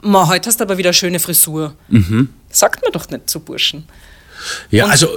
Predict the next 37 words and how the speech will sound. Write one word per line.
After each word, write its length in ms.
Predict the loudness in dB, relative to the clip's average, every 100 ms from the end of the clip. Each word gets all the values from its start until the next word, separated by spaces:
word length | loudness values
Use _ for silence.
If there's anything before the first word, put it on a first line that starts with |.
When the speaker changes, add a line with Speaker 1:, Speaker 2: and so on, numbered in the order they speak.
| -10 -14 -16 -12
Speaker 2:
Ich 160 | -2
Speaker 1:
alleine 360 | 2 2 2 0
das, 280 | 0 0 0
glaub 120 | 0
ich, 60 | 2
macht 300 | 2 2 -2
schon 200 | -2 -4
was. 220 | -2 2
Speaker 2:
Natürlich, 600 | 4 2 2 0 0 -4
ja. 180 | -2 -2 0
Also 200 | 0 0
das 200 | 0 0
kann 140 | 0 0
ich 80 |
zumindest 420 | -2 0 0 0 -2
von 120 | 2
mir 160 | 4 4
sagen. 220 | 2 0
Ich, 280 | -2 -8 -16 -18
ich 220 | -6 -2
sag 260 | 0 0 0
beiden 300 | 2 4 4
Kindern, 460 | 4 2 2 0 -4 _ -18 -6
äh, 140 | -2
dass 160 | 2 2
sie 120 | 2
hübsch 240 | 0 0 -2
sind, 280 | 2 2
ja. 200 | 4 2 0 _ _ _
Die 80 | 0
Liesel, 460 | 2 4 4 4 4 0 _ -10
würde 240 | 0 2
ich 80 | 2
sagen, 260 | 2 0 -2
erfüllt 420 | -4 0 4 4
jetzt 180 | 4 0
schon 360 | 2 2 2